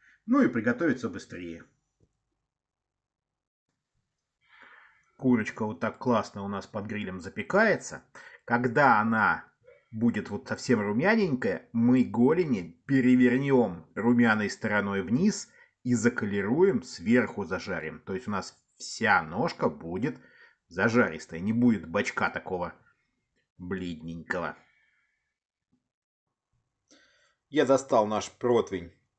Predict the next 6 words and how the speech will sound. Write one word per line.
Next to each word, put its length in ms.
с 120
курочкой 580
и 20
картошечкой 680
из 200
духовки 640